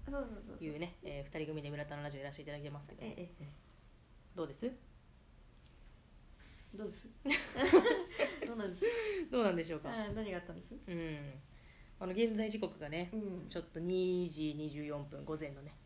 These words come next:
Speaker 1: うん。
Speaker 2: ということで、
Speaker 1: そうですね。
Speaker 2: まあ、草木も眠る、牛蜜時でも眠らない村田のラジオと。
Speaker 1: でもちょっと、ちょっといつもと違和感ないですか？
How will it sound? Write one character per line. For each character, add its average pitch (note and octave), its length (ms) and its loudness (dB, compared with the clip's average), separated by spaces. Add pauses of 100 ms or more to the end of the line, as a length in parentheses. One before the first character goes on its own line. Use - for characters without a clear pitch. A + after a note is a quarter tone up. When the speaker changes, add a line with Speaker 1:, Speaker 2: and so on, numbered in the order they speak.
(120)
Speaker 1:
う - 20 -6
ん。 E3 560 -8
Speaker 2:
と F3 60 0
い - 20 2
う D3+ 60 2
こ D#3 40 0
と D3+ 120 -4
で、 C#3 200 -4
Speaker 1:
そ F#3 100 -6
う - 20 -2
で C#3+ 80 -6
す - 80 -12
ね。 A#2 80 -8
Speaker 2:
ま - 80 -2
あ、 - 20 -8
草 - 220 0
木 G#3+ 120 -4
も D#3 140 0
眠 D#3+ 260 2
る、 A#3+ 140 4
牛 F3 240 -2
蜜 F3+ 260 -2
時 E3+ 280 -2
で A#3+ 80 4
も B3 120 4
眠 E3+ 220 4
ら E3 80 0
な D3+ 80 -2
い C#3+ 60 -4
村 C#3+ 120 -2
田 C#3+ 100 -8
の C3+ 40 -12
ラ C#3 100 -6
ジ C#3+ 80 -10
オ - 40 -14
と。 - 80 -14 (640)
Speaker 1:
で C#4 120 0
も A3 60 -4
ち G#3 80 -4
ょ E4+ 60 -6
っ - 20 -14
と、 - 160 0
ち - 40 -2 (500)
ょ - 20 -6
っ - 40 -4
と D4 40 -2
い C#4 80 0
つ D4 140 -2
も C4+ 100 2
と F#3 80 0
違 G3 60 0
和 G3+ 60 -4
感 G3 120 -4
な G3 80 -6
い F3+ 40 -8
で F#3 60 -10
す - 60 -14
か？ - 100 -10